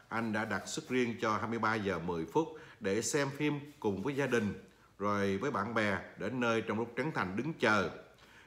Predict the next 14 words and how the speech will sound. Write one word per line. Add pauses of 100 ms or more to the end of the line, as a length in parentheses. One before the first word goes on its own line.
Nhân
viên
của
rạp
mời
anh
sang
hàng
kế
bên (600)
là
hàng
nhận
vé